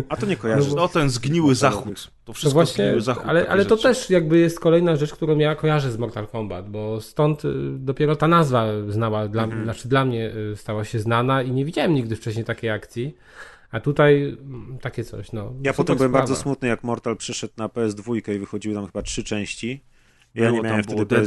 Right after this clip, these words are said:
Speaker 1: P S dwójki.
Speaker 2: Alliance,
Speaker 1: Tak.
Speaker 2: Armageddon.
Speaker 1: I było mi tak smutno, że mogłem sobie tylko oglądać w P S X Extreme Screeny z tych gier, a nie miałem
Speaker 2: Mortal
Speaker 1: gdzie
Speaker 2: Kombat
Speaker 1: zagrać.
Speaker 2: versus D C Universe też był bardzo dobry. Zresztą twórca, e, Mortal Kombat,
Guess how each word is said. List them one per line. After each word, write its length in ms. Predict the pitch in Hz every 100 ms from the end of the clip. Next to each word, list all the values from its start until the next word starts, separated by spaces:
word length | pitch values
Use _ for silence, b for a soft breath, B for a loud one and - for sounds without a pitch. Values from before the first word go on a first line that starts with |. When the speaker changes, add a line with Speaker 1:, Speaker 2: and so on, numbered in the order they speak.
| 113
Speaker 1:
P 60 | 110
S 60 |
dwójki. 140 | 110 113
Speaker 2:
Alliance, 600 | 113 117 117 113 113 -
Speaker 1:
Tak. 40 | 117
Speaker 2:
Armageddon. 640 | 107 104 98 110 113 117 113
Speaker 1:
I 40 |
było 140 | 123 120
mi 100 | 117
tak 200 | 120 -
smutno, 320 | 127 120 117
że 80 | 107
mogłem 200 | 110 107
sobie 160 | 113
tylko 180 | 110 113
oglądać 420 | 107 110 107 107
w 80 | -
P 100 | -
S 160 | 104 -
X 120 | -
Extreme 360 | - - 113 101
Screeny 460 | - 101 107 101
z 60 | 92
tych 200 | 104 92
gier, 300 | 107 101 98
a 60 | 98
nie 100 | 98
miałem 100 | 113
Speaker 2:
Mortal 300 | 123 107 104
Speaker 1:
gdzie 100 | 98
Speaker 2:
Kombat 300 | 127 123 120
Speaker 1:
zagrać. 100 | 120
Speaker 2:
versus 400 | 123 - 120 110
D 120 | - 127
C 300 | - 123 123
Universe 500 | 120 113 117 110 -
też 200 | 110 101
był 180 | 107
bardzo 400 | 101 104 101 104
dobry. 300 | 98 98 95
Zresztą 420 | 98 104 - 107 98 B B B
twórca, 880 | - 120 120 - - 104 98 98 - 104 95
e, 40 | 95
Mortal 360 | 107 107 107
Kombat, 640 | 98 110 104 101 101 -